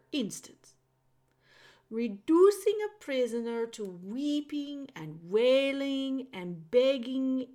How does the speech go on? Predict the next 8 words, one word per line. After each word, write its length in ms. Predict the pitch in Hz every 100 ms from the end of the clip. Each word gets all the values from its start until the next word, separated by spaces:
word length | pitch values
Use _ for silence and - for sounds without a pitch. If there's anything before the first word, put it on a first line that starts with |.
| _ -
is 320 | 330 320 - - _ -
a 80 | 330
delightful 880 | 381 370 381 415 427 403 - 370 349
way 280 | 247 165
to 180 | - 269
invest 680 | 277 269 254 262 330 - - _
your 280 | 240 247 226
existence 1000 | 208 202 269 277 - 269 254 - -